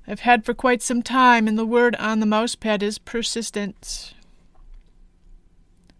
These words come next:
The race goes not always to the swift, but to those who keep on running.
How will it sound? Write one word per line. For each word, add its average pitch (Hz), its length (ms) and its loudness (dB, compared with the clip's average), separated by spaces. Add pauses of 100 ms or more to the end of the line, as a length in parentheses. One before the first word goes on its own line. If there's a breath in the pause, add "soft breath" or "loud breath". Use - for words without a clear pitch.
(1040)
The 226 120 0
race 240 360 6
goes 233 420 2
not 226 300 2
always 226 400 0
to - 140 -6
the 220 100 -6
swift, - 680 -4 (1400 loud breath)
but - 220 4
to 262 120 -2
those 247 380 4
who 254 100 -4
keep 247 340 -6
on 214 220 0
running. 214 540 -2